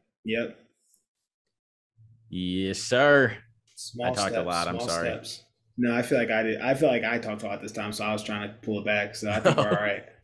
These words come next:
Speaker 1: If we both feel like we talked a lot, I feel like we'll be okay.
Speaker 2: Yeah. There's a good message in there. I definitely think it could be cleaned up on how I was saying things. Um, but again, it's just been,
Speaker 1: It's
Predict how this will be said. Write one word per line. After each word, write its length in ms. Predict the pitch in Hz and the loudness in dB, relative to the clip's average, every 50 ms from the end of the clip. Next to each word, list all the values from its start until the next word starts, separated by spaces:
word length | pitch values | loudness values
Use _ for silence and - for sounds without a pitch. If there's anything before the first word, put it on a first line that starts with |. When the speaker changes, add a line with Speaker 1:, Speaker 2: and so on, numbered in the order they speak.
| _ - _ - | _ -20 _ 4
Speaker 1:
If 40 | - | 6
we 80 | 160 143 | 8 10
both 240 | 151 156 156 151 | 10 10 8 8
feel 100 | - 127 | 6 2
like 100 | 120 117 | 2 2
we 60 | 117 110 | 0 -2
talked 240 | 107 113 107 107 | -2 -2 -2 -2
a 40 | 113 | -2
lot, 120 | 107 104 101 | -2 -2 -2
I 40 | |
feel 200 | 98 - 110 107 | -2 -2 0 0
like 300 | 101 98 98 - - _ _ _ _ _ _ - 113 104 104 110 | 0 -2 -4 -8 -18 _ _ _ _ _ _ -14 -14 -10 -6 -6
we'll 120 | 110 101 | -4 -4
be 140 | 95 90 - | -2 -4 -4
okay. 340 | 98 - - 101 101 - - - _ - | -6 -6 -8 -10 -10 -12 -14 -18 _ -4
Speaker 2:
Yeah. 320 | 90 92 87 76 80 82 80 - _ _ _ | -2 0 0 0 0 -2 -4 -8 _ _ _
There's 180 | - 113 117 107 | 2 2 2 4
a 40 | 120 | 4
good 180 | 117 139 143 | 4 4 4
message 400 | 139 123 120 120 - 123 117 113 | 4 4 2 2 2 0 0 0
in 80 | 127 117 | -2 -2
there. 160 | 117 120 120 | 0 0 2
I 80 | 110 95 | 2 2
definitely 380 | 92 104 104 - - 95 95 | 2 0 -2 -2 -4 -6 -4
think 180 | - 104 101 92 | -4 -4 -2 -2
it 100 | 101 90 | -2 -2
could 140 | - 98 90 | -2 -4 -2
be 160 | 92 90 87 | -2 -4 -4
cleaned 300 | - - - 98 95 95 | -4 -4 -4 -4 -2 0
up 220 | 95 95 92 - - | 0 0 -2 -2 -2
on 240 | 87 87 87 87 85 | -2 -2 -2 -4 -4
how 200 | - 92 90 82 | -2 0 0 2
I 140 | 85 90 | 2 0
was 220 | 90 90 92 - - | 0 -2 -4 -6 -4
saying 320 | - 104 104 104 104 101 | -6 -4 -4 -4 -6 -6
things. 400 | 101 - 110 113 113 117 120 - _ _ _ _ _ _ _ _ - | -4 -4 -4 -2 -2 -6 -8 -10 _ _ _ _ _ _ _ _ -8
Um, 280 | 90 95 92 92 92 87 | -6 -4 -2 -2 0 0
but 100 | 92 92 | 0 0
again, 260 | 95 90 98 95 92 | 0 0 -2 -2 -2
it's 140 | 87 80 - | -4 -4 -4
just 180 | 98 98 95 - | -4 -4 -4 -4
been, 120 | 107 95 | -4 -4
Speaker 1:
It's 100 | 92 | -4